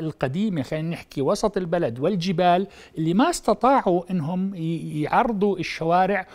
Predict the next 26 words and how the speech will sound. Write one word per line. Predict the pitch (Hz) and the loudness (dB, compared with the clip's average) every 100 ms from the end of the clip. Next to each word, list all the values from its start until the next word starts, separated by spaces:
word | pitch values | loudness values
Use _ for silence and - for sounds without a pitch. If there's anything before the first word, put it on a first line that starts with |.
| - | -12
وما | - 180 302 | -6 -4 -2
كان | - 254 | 0 -2
أصلا | - 254 - 202 | -2 -6 -4 -4
في | - 185 | -4 -2
رؤية | 202 214 170 | 0 0 0
عند | 139 170 156 | -2 -4 -6
أحد | - - 180 143 | -6 -4 -4 -6
من | 175 175 | -6 -6
الناس | 165 180 190 185 190 | -4 -2 -4 -4 -6
إنه | 175 | -6
عمان | 143 180 208 208 | -4 -4 -4 -4
سيتصل | 165 190 - 190 202 190 - - - - | -4 -4 0 0 0 -2 -4 -16 -10 -2
خلال | 170 185 185 | 2 2 2
مدة | 190 175 | -2 -2
بسيطة | 165 151 190 185 175 | -4 -4 -6 -2 0
إلى | 170 170 | 0 0
هذا | 151 185 165 180 175 - - | -2 -2 0 0 0 -8 -10
العدد | 135 143 165 143 | -6 -2 -2 -2
من | 160 | -4
السكان. | 156 - - 170 104 92 - - - - | -6 -6 -6 -4 -6 -8 -20 -20 -20 -14
هلا | - 170 185 190 | -2 2 2 2
الاستمرار | 196 - - 214 202 277 320 | -2 -6 -2 0 2 4 4
بالطريقة | 240 220 - 202 240 - | 4 0 2 0 0 -2
الشعاعية | 196 - 156 151 143 180 143 110 | -2 -2 2 4 4 0 -2 -4
بكل | 131 147 143 - 262 | -2 -4 -4 -2 -2
الاتجاهات، | 220 196 - 156 170 135 165 175 | -2 -6 -4 -2 0 0 -4 -4